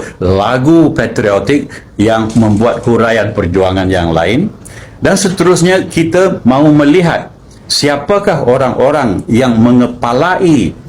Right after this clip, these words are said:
kegiatan-kegiatan pro-komunis ini di Malaysia. Barangkali zaman sudah beredar dan pusaka bergelir,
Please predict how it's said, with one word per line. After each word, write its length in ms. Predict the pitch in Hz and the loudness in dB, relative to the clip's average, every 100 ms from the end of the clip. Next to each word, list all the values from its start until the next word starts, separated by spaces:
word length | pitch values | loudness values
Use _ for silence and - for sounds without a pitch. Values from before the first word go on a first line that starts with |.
| - | -6
kegiatan-kegiatan 1400 | 117 95 123 123 143 143 123 101 120 117 123 117 110 - | -6 -2 -2 0 -2 0 0 0 0 0 0 0 -2 -2
pro-komunis 880 | 185 175 143 - 113 117 117 110 | 2 2 0 -2 0 2 0 0
ini 320 | 127 113 101 - - - | 0 2 0 -4 -10 -8
di 160 | - 101 | -2 0
Malaysia. 640 | 101 98 90 98 80 65 - - - - - - - - - - | 0 0 -2 -2 -2 -2 -8 -16 -18 -18 -20 -20 -20 -20 -20 -6
Barangkali 640 | 117 170 170 175 233 202 117 | -2 0 0 0 2 0 0
zaman 320 | 151 185 208 | 0 0 0
sudah 360 | 190 202 139 127 | 0 -2 -2 -2
beredar 600 | 120 110 87 85 92 156 | -2 -2 -2 -2 -2 -2
dan 160 | 139 117 | -2 -2
pusaka 480 | 123 107 127 127 143 | -4 -4 -4 -2 -2
bergelir, 720 | 113 107 104 90 95 143 170 | 0 -2 0 0 0 0 -4